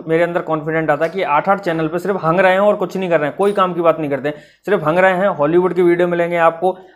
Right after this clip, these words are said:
सीजीआई, वीएफ़एक्स तोड़ मरोड़ के वो सारी चीज़ें आपको दिखा देंगे। लोगों को वो पसंद आ रहा है तो हम तो जेन्युइन बात कर रहे हैं। और मैं अभी भी यही बोलूँगा, आदि पुरुष का टीजर बहुत सही टीजर है। अगर ऐसा ना होता तो बीस घंटे में चौंसठ पैंसठ मिलियन व्यू इस पर नहीं आते।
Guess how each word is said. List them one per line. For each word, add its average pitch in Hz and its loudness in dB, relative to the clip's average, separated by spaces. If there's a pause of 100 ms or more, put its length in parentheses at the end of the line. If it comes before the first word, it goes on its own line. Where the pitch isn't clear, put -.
सीजीआई, 165 2
वीएफ़एक्स 160 0
तोड़ 175 2
मरोड़ 165 0
के 170 0
वो 160 0
सारी 160 0
चीज़ें 156 -4
आपको 151 -2
दिखा 139 -2
देंगे। 160 -2 (320)
लोगों 165 0
को 180 -2
वो 170 -2
पसंद 160 -6
आ 147 2
रहा 160 2
है 160 -4
तो 180 0
हम 147 -4
तो 156 -4
जेन्युइन 143 -2
बात 135 0
कर 127 -4
रहे 127 -6
हैं। 135 -4
और 143 2
मैं 151 -2
अभी 139 -2
भी 170 0
यही 160 2
बोलूँगा, 147 -2 (340)
आदि 151 -2
पुरुष 165 -6
का 165 -4
टीजर 151 -2
बहुत 143 -2
सही 156 0
टीजर 156 0
है। 160 -2
अगर 147 0
ऐसा 147 -2
ना 139 0
होता 151 0
तो 151 0
बीस 151 -2
घंटे 143 -4
में 147 -4
चौंसठ 151 -4
पैंसठ 151 -4
मिलियन 143 -4
व्यू 143 -2
इस 139 -6
पर 139 -8
नहीं 131 -4
आते। 151 -2